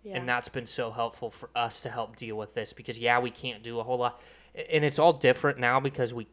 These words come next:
Speaker 2: can do a lot more.
Speaker 1: Yeah.
Speaker 2: And so we're not as constricted. But during the times when it was super constricted, it was having this routine.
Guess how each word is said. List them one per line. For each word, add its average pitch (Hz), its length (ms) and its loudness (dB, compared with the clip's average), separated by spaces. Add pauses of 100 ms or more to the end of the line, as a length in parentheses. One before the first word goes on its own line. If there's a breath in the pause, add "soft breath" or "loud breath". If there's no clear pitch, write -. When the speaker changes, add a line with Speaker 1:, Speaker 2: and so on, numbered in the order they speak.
Speaker 2:
can 123 320 -6
do 110 180 -4
a 95 40 -6
lot 98 300 -8
more. 123 280 -10
Speaker 1:
Yeah. 180 180 -8
Speaker 2:
And 117 140 -4
so 110 240 -2
we're 110 220 -6
not 117 400 -2
as 110 280 -8
constricted. - 880 -2 (480 loud breath)
But 123 260 0
during 135 260 2
the 120 80 0
times 123 360 0
when 120 120 -2
it 117 100 -8
was 113 100 -6
super 131 400 -6
constricted, 143 760 0 (260 loud breath)
it 131 120 -2
was 127 160 -6
having 131 460 2
this 123 240 -2
routine. 113 460 -8